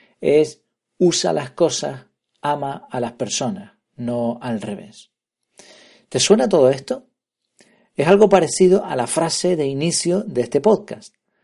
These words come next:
Efectividad al cien por cien, al máximo, pero sin olvidar las cosas importantes de la vida. Desde hace algún tiempo creo que el minimalismo es una cara de la misma moneda,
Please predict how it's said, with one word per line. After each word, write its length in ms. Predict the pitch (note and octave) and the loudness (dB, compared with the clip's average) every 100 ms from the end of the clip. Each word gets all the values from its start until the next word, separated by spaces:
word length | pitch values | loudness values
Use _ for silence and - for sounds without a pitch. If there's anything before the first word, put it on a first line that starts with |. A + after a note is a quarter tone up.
| _ _ _ _ | _ _ _ _
Efectividad 640 | A#2+ - A#2 B2+ B2+ F3 | -8 -6 -4 -2 2 2
al 80 | C3 | 0
cien 240 | A2 C#3 C#3 | -2 -4 -2
por 160 | E3 | -4
cien, 260 | D3+ A3 G#3 | 2 2 2
al 120 | B2+ | 0
máximo, 600 | D#3 F#3+ G3 F#3 G#3+ - - | -2 -4 -2 -2 -4 -2 4
pero 480 | A3 A3 A#3+ B3 _ _ | 4 4 0 -6 _ _
sin 380 | - - G3 | -6 0 2
olvidar 460 | G#3 G3 F#3+ E3 E3 | 2 2 2 2 -2
las 140 | C#3 | -8
cosas 500 | C3 C#3+ C3 C#3+ C3 _ _ | -8 -8 -6 -8 -10 _ _
importantes 880 | - F#3 E3 C#3+ A#2+ - A#2 G#2+ G2+ | -4 -4 -4 -6 -6 -6 -6 -6 -10
de 80 | G#2 | -12
la 120 | F#2 | -14
vida. 340 | F#2+ - _ _ _ _ _ _ _ _ _ _ - | -16 -20 _ _ _ _ _ _ _ _ _ _ -2
Desde 200 | D#3 A#3 | 4 4
hace 160 | C4+ | 4
algún 240 | A#3 G3+ - | 2 2 0
tiempo 580 | G#3 G3+ G#3 G3 - _ _ _ | -2 0 2 2 0 _ _ _
creo 280 | - F#3+ G3+ | 4 6 8
que 60 | F#3+ | 4
el 80 | E3 | 2
minimalismo 600 | D#3+ D#3+ E3 F#3 F3+ F#3+ | -2 -2 -2 -2 -2 -2
es 180 | E3+ _ _ - | -4 _ _ 0
una 260 | F3+ G#3 | 2 4
cara 240 | G3 G3 F#3+ | 4 4 2
de 80 | E3+ | 0
la 80 | |
misma 240 | D3+ D3 C#3 | -2 -6 -6
moneda, 480 | A#2 G2 F2+ G#2 | -8 -8 -14 -20